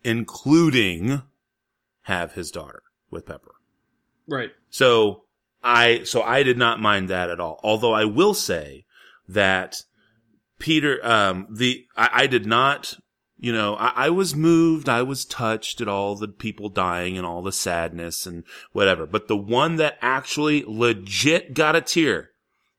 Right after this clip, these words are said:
Speaker 1: that legit got a tear out of me was Peter's friend when he shows back up at school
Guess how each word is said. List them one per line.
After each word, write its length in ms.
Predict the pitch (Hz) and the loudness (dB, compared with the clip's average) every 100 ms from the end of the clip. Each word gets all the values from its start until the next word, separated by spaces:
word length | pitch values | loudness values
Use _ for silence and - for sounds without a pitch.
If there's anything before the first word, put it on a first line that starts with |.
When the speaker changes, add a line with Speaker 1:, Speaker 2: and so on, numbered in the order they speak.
| - | -2
Speaker 1:
that 200 | 123 127 | -2 2
legit 640 | 127 120 110 107 214 262 | 2 2 0 -2 0 0
got 220 | 214 202 | 0 2
a 60 | 185 | 0
tear 280 | - 180 180 | 2 2 4
out 180 | 190 202 | 2 0
of 60 | |
me 220 | 208 214 - - _ | -2 -4 -6 -16 _
was 220 | 127 127 | 0 0
Peter's 420 | - 156 156 135 | 2 2 2 0
friend 480 | - 123 120 92 78 - _ _ _ _ | -2 0 0 0 -6 -18 _ _ _ _
when 120 | 98 101 | -8 -6
he 100 | 104 | -4
shows 280 | 117 110 | -2 -2
back 240 | 104 107 110 | 0 -2 -4
up 120 | 101 | -8
at 80 | 98 | -8
school 480 | - 113 110 131 | -6 -2 -2 -4